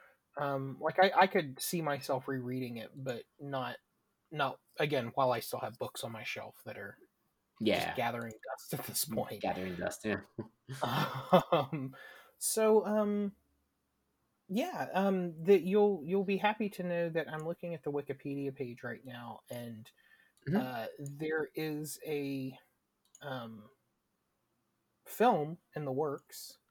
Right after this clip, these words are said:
Speaker 1: Uh, I don't know
Speaker 2: Ah.
Speaker 1: when it will come out. A, uh, an actress named Hannah Marks, um, who I'm looking at her Wikipedia page.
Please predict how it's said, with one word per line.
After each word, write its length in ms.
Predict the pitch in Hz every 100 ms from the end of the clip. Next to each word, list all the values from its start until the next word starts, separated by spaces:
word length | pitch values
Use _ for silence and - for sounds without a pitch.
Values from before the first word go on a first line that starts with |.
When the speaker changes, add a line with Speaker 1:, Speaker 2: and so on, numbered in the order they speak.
| _ -
Speaker 1:
Uh, 240 | 143 185
I 80 | 370
don't 140 | 359
know 120 | 214 190
Speaker 2:
Ah. 100 | -
Speaker 1:
when 140 | 165
it 100 | 170
will 120 | 156 -
come 140 | 156
out. 240 | 170 170 160 - - - - -
A, 200 | 170 165
uh, 100 | 165
an 140 | 160 165
actress 480 | 180 262 - 320 269
named 200 | 220 196
Hannah 400 | - 202 247 208
Marks, 760 | 151 139 214 - - - - _ -
um, 580 | 175 170 165 160 160 165 _ _ _ -
who 460 | 185 175 175 170 156
I'm 140 | 160
looking 300 | 185 214 202
at 80 | 156
her 580 | - 165 156 156 151 151 _ _ _ _ _ _ _ _ _ _ -
Wikipedia 800 | 175 175 - - 180 180 175 170
page. 160 | -